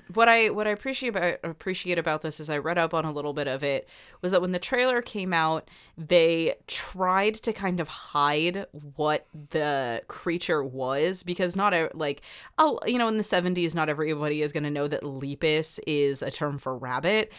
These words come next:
And so when it says Night of the Lepus, they were trying to pitch it as some, like, creepy, mutant-y, weird creature. And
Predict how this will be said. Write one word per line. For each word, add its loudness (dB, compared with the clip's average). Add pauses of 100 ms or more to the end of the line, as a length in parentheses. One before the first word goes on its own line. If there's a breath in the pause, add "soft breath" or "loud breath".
(180 loud breath)
And 2
so 0
when 0
it -2
says -2
Night 4
of -4
the 2
Lepus, 0
they 0
were -2
trying 2
to 0
pitch -4
it 0
as 2
some, 0
like, -2 (280 loud breath)
creepy, 0
mutant-y, -2
weird -2
creature. 0
And -2